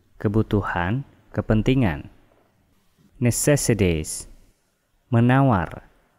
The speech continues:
Negotiate. Jaringan. Network.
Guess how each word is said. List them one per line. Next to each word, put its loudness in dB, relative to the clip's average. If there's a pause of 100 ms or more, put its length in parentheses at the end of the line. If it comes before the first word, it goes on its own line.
(480)
Negotiate. 2 (880)
Jaringan. 0 (880)
Network. 0